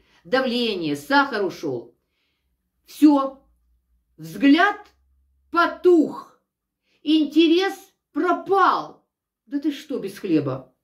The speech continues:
Без каши? Я не смогу. Отруби! Ой, тьфу! Сразу ставя между собой и лишним весом глухую стену.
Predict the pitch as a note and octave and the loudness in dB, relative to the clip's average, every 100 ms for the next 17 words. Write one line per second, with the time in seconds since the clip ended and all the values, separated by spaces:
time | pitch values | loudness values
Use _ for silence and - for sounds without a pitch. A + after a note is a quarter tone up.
0 | _ F3 D4 - - F4 G4 D4 - E3 | _ 2 2 2 -4 0 2 0 -4 -8
1 | B2 - _ _ G#3+ G#3 - G3 F3 B2+ | -8 -12 _ _ -10 -10 -10 -10 -6 -6
2 | - _ G#4 A#4 G#4 C#4+ G#3+ F3+ - - | -8 _ 4 4 4 -4 -4 -4 -6 -12
3 | D4+ D4 C#4+ - - G#4+ B4 G#4+ E4 G3 | -10 -8 -8 -12 -12 -2 0 0 0 -4
4 | C#3 - _ _ _ _ _ _ _ _ | -4 -12 _ _ _ _ _ _ _ _
5 | _ _ _ _ _ _ _ _ _ _ | _ _ _ _ _ _ _ _ _ _
6 | _ _ _ _ _ - C#4+ E4 F4+ E4 | _ _ _ _ _ -6 2 2 2 -2
7 | C#4 - D#4+ D#4 C#4 D#4 C#4+ - C#4 B3+ | -4 -2 -2 0 -2 -2 -2 -2 -2 -2
8 | E4 - B3 C#4+ C#4 B3+ A3+ C#4 D4+ B3 | -2 -4 0 0 0 -6 -2 -2 -2 -4
9 | G3+ A3+ C4+ D4 C#4+ C4+ - G#3 D#3+ B2+ | -8 -4 -2 2 2 0 -6 -6 -6 -8
10 | - | -14